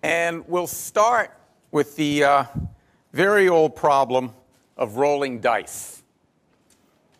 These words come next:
I presume you've all seen what a pair of dice look like, right? They've got the numbers one through six on them. You roll them and something comes up.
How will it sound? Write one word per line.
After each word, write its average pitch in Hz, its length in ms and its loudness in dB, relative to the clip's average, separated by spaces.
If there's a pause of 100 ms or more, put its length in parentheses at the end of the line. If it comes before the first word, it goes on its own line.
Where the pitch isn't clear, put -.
(100)
I 107 100 -8
presume 143 360 -8
you've 135 140 -6
all 139 200 2
seen 143 300 -10
what 117 220 -4 (360)
a 123 60 -8
pair 131 300 -4
of 107 100 -10
dice 117 340 -4
look - 220 -16
like, 82 360 -16 (500)
right? 104 220 -10
They've 113 140 -8
got 117 220 -4
the 117 80 -8
numbers 120 400 -8
one 123 240 -4
through 120 200 -12
six - 340 -10
on 147 220 -4
them. 139 180 -12 (500)
You 120 160 -8
roll 143 280 2
them 135 200 -4
and 113 100 -10
something - 380 -8
comes 110 320 -8
up. 113 280 0